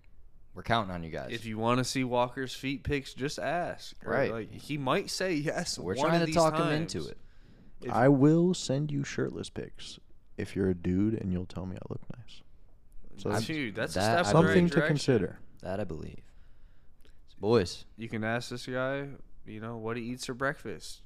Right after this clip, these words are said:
Speaker 1: Literally. Ask me any question you want, and I promise I'll give you a straight answer.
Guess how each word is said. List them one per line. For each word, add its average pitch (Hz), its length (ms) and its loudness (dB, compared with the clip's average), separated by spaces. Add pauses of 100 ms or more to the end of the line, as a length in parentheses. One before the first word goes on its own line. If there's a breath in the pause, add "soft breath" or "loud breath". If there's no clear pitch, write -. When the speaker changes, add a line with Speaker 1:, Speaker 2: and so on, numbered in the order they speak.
(540 soft breath)
Speaker 1:
Literally. 90 320 0 (180)
Ask 104 300 -4
me 123 180 0
any 104 220 -2
question 104 640 -6
you 92 240 -2
want, 87 320 -2
and 85 100 -4
I 87 140 -2
promise 90 560 -2
I'll 82 100 -4
give 80 180 -8
you 67 100 -8
a - 40 -12
straight 85 400 -4
answer. 80 480 -8